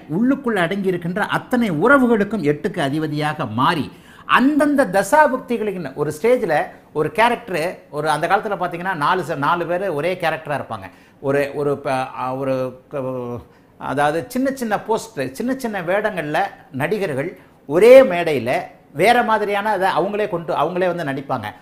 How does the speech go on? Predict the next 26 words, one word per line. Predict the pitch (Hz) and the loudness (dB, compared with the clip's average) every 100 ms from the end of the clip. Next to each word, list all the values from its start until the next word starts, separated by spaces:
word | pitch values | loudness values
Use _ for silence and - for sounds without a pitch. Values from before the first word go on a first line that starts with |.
| - - | -20 -4
ஒருவர் | 120 185 226 247 185 | 4 6 6 4 4
நாலு | 160 208 214 | 4 4 4
வேடமிட்டு | 185 220 220 202 208 | 2 2 0 -4 -6
நடிப்பார் | 165 160 - 156 151 | -6 -6 0 0 2
என்பது | 135 156 170 | -2 -6 -4
அந்த | 190 156 165 | -2 -2 -2
காலத்துக்கு | 185 185 156 | -2 -4 -6
மேடை | 135 175 190 | -4 -4 -2
நாடகங்கள்ல | 170 151 143 135 135 120 | -2 -2 -2 -4 -4 -6
தெரியும். | 120 110 - - - | -6 -6 -10 -20 -8
அதை | - 156 247 | -2 2 0
போலவே | 240 170 117 127 156 - - - - | 0 -2 0 -2 -2 -8 -20 -20 -10
இந்த | 160 196 180 | -6 0 0
சுக்கிரன் | - 277 - 254 165 185 - | 0 -8 0 2 2 -4 -8
இந்த | 170 220 185 | -6 -2 2
ஜாதகத்திற்கு | 156 208 233 202 156 - 208 - | 4 4 2 -6 -8 -6 -6 -4
அட்டமாதிபதி | 139 - 254 254 254 240 233 226 | -6 0 2 6 4 4 -2 -4
என்று | 233 185 175 | -4 -6 -6
சொல்லப்படக்கூடிய | 170 156 151 147 - 127 127 185 190 - - - | -6 -4 -4 -6 -8 -6 -2 -2 -4 -12 -16 -2
எட்டாம் | 143 147 240 247 240 | -2 2 4 6 4
இடமான | 196 160 156 180 | 2 2 0 0
மரணத்தை | 202 151 220 220 - 190 | 0 0 0 -4 -6 -8
கொடுக்கக்கூடியவராக | 175 170 - - 156 147 135 135 135 | -8 -8 -10 -10 -6 -4 0 0 0
ஆகிறார். | 151 131 147 131 107 - - - - | 2 4 2 0 -2 -6 -20 -20 0
எப்பொழுது? | 170 226 - 240 156 151 160 - - | 2 2 6 4 6 2 0 -4 4
ஒரே | 202 269 | 10 12